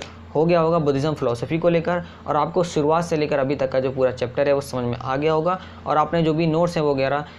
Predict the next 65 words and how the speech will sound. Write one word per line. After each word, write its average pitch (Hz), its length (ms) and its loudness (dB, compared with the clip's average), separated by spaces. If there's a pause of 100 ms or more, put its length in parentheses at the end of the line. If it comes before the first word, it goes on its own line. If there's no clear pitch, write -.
(140)
जो 143 80 2
है 151 80 4
नोट 139 220 2
डाउन 131 220 0
भी 151 80 0
कर 143 140 2
लिया 160 220 4
होगा। 160 180 2
मिलते 156 280 0
हैं 180 80 2
आपसे 170 200 0
पार्ट 139 240 0
सेकंड 151 280 -2
में, 160 160 0
बने 147 180 2
रहिए 156 140 2
हमारे 135 240 0
चैनल 135 240 0
पर 165 220 -2 (360)
सारी 151 180 2
की 165 80 2
सारी 165 200 4
अपडेट्स 156 300 0
पाने 156 240 0
के 160 100 -2
लिए, 156 120 2
स्टडी 151 200 -6
मटेरियल 143 340 0
पाने 143 260 -2
के 139 80 -4
लिए। 143 120 2
अगर 143 100 2
आपने 139 220 0
हमारा 139 240 -2
चैनल 135 220 -2
सब्सक्राइब 131 400 -2
नहीं 147 180 0
किया 175 120 2
अभी 165 120 2
तक 170 140 0
तो - 380 -12
सब्सक्राइब 160 440 -2
करके 160 220 2
बेल 147 160 0
आइकन 139 200 0
दबाना 135 220 -2
बिल्कुल 131 280 -2
भी 151 100 2
मत 170 100 4
भूलिएगा। 170 400 2
इस 147 160 -6
वीडियो 147 180 0
को 147 80 0
लाइक 139 220 0
कीजिएगा, 165 320 0
अपने 156 200 -2
दोस्तों 143 300 0
के 165 80 -4
साथ 160 160 -2
शेयर 160 300 -2
करना 147 240 -2
बिल्कुल 131 300 -2
भी 135 120 -2
मत 175 140 4
भूलिएगा। 165 440 0